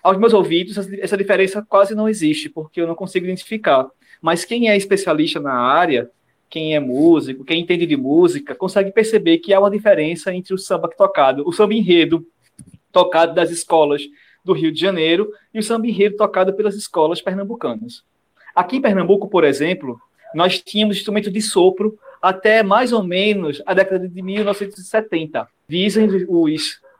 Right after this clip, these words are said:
ah, pesquisadores intelectuais que por causa, por causa disso, por causa do sopro, do, do trompete, do trombone, a, a, era uma influência do frevo no samba.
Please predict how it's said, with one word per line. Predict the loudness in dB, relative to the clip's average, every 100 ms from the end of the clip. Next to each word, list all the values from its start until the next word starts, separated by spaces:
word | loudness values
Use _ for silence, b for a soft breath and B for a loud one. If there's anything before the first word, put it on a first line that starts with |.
| _
ah, | -2 0 2 0 0
pesquisadores | -4 -4 -2 0 0 -2 -4
intelectuais | -4 -4 -4 -2 2 2 0 -4 -14
que | -10 -6 -4 -4 -6 -10 _ _ 0
por | 0
causa, | 2 2 2
por | 0
causa | 0 2
disso, | 2 0
por | -2
causa | -2 -2
do | -4
sopro, | 2 2 2 -2 -6 _ -20 _ _
do, | -14 -6 -4 -4
do | -4
trompete, | -2 -2 -2 2 4 4 2
do | -2
trombone, | -4 -4 0 2 2 0 b b _ _ _ -2
a, | 2 4 4
a, | 2 4
era | 4
uma | 2
influência | -4 -4 -2 -2
do | -4
frevo | -4 4 6 4 0 -8 _ _
no | -6 -6
samba. | -2 -4 -2 -6 -8